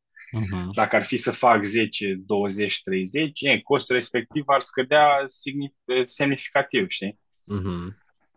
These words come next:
Speaker 1: Da, dar
Speaker 2: Atunci
Speaker 1: trebuie să
Speaker 2: facem
Speaker 1: ai
Speaker 2: mai,
Speaker 1: vân-,
Speaker 2: testăm.
Speaker 1: trebuie să ai vânzare. Că dacă nu ai vânzare, nici nu poți să te apuci să le faci așa de dragul de a le face.
Speaker 2: E, și aici mai e o problemă, că dacă, că am avut un produs care s-a vândut foarte bine, dar nu mai găsesc materia primă.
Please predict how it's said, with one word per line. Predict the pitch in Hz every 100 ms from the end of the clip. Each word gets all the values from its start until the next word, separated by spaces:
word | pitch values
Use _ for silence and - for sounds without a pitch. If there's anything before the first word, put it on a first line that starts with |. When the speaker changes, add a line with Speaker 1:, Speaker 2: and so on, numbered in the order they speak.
| _ - - - 165
Speaker 1:
Da, |
dar | 196
Speaker 2:
Atunci | 117 117
Speaker 1:
trebuie | - 156
să |
Speaker 2:
facem | 143 160
Speaker 1:
ai |
Speaker 2:
mai, | 156 160
Speaker 1:
vân-, |
Speaker 2:
testăm. | 147 143 - 175 - _ _ _ -
Speaker 1:
trebuie | _ 170
să | 175
ai | 180
vânzare. | 175 180 131 92 - _ _ -
Că |
dacă | 123 120
nu | 147
ai | 147
vânzare, | 135 139 151 147
nici | 151
nu | 135
poți | 120 120
să | -
te | -
apuci | 107
să | 110
le | 110
faci | 101 104
așa | 104 101
de | 95 95 95 98 95
dragul | - 95 101 98
de | 95
a |
le | 95
face. | 95 92 - _ _ _ _ _ _ _ _ _ - - -
Speaker 2:
E, | - 123
și | 120
aici | 110
mai | 131
e | 127
o |
problemă, | 113 117 120 101
că |
dacă, | 101 98 - 98 87
că | 104
am | 104
avut | 104 117
un | 113
produs | 104 104
care | - 98
s-a | 95
vândut | 92 104
foarte | 104 98 -
bine, | - 131
dar | 131
nu | 131
mai | 127
găsesc | 127 123 127
materia | 127 131 131
primă. | - -